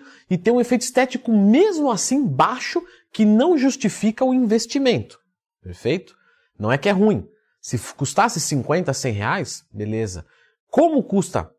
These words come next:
duzentos, trezentos, quatrocentos, se torna desinteressante. Mas isso é só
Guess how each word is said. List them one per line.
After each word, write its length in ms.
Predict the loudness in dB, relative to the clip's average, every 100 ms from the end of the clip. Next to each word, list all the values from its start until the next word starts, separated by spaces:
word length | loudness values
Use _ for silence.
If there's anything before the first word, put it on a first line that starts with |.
| _
duzentos, 520 | -10 -2 -2 -2 -4
trezentos, 520 | -6 -4 -2 -2 -4
quatrocentos, 1120 | -6 0 0 -2 -6 -6 -2 -2 -2 -10 -18 -6
se 180 | -2
torna 300 | 2 4 4
desinteressante. 840 | 2 2 0 0 0 0 -2 -4 -4
Mas 160 | -6
isso 120 | -2 -4
é 40 |
só 360 | 0 0 0